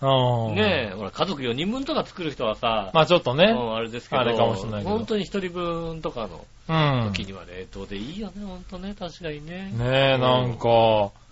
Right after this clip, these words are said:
Speaker 1: あー、うまいんだなーっていうのをね、最近、顕著に思うね。冷凍食品がうまくなった。あと、カップ麺がうまくなったね。
Speaker 2: そうですね。
Speaker 1: まあ、最初に出たけどね。
Speaker 2: うん。
Speaker 1: うん。
Speaker 2: 確かにね。
Speaker 1: これは思いましたね。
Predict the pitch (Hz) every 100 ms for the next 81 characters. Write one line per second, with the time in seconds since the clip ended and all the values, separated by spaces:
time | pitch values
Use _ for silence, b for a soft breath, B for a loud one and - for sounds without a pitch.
0 | - - - - 127 127 127 127 127 135
1 | 160 165 135 123 127 143 139 - 143 127
2 | 113 110 - 185 202 196 196 196 202 b
3 | b b b b - - - 285 247 190
4 | 139 131 135 131 110 110 104 - _ -
5 | 139 160 175 147 135 139 147 139 113 127
6 | 151 143 127 123 - 107 - - 131 127
7 | - 151 - 220 196 127 135 139 127 107
8 | 104 139 247 - 110 95 - 123 156 131
9 | 117 127 113 117 113 107 101 92 90 120
10 | 147 107 - 101 101 98 87 - 135 120
11 | 110 98 92 90 - - - - 107 -
12 | - 95 95 110 120 143 139 131 127 -
13 | - - 131 131 127 123 120 117 113 107
14 | 104 - 92 131 127 104